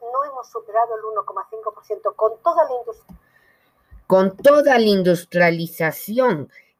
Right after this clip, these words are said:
Speaker 2: que hemos tenido, con la población tan grande que tenemos en el planeta Tierra, no hemos alcanzado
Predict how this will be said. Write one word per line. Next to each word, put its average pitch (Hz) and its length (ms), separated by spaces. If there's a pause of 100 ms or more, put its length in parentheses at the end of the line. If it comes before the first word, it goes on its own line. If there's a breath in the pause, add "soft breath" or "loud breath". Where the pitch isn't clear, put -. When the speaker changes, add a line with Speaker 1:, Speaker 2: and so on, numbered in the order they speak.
Speaker 2:
que 233 160
hemos 254 360
tenido, 190 760
con 170 260
la 170 240
población 175 880
tan 226 320
grande 214 420
que 180 140
tenemos 175 540
en 160 160
el 160 160
planeta 151 640
Tierra, 277 680 (760)
no 247 280
hemos 247 360
alcanzado 214 960